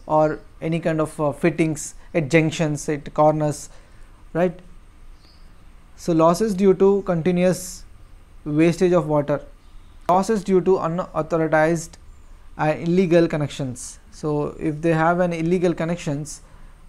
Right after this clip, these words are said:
they will use and it is not, uh, accountable, then it is comes under losses. While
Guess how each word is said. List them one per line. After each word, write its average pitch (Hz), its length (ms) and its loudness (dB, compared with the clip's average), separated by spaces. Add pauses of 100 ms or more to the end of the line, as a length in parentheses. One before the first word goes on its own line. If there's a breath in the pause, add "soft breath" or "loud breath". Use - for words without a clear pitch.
(180)
they 165 360 2
will 160 220 2
use 190 300 2
and 175 180 -2
it 151 100 -2
is 156 100 0
not, 160 300 -2
uh, 160 200 2
accountable, 165 580 -2 (540 soft breath)
then 175 320 -2 (580)
it 156 140 -2
is 156 160 2
comes 170 260 -4
under 160 240 0
losses. 147 640 -2 (1300 soft breath)
While 165 280 2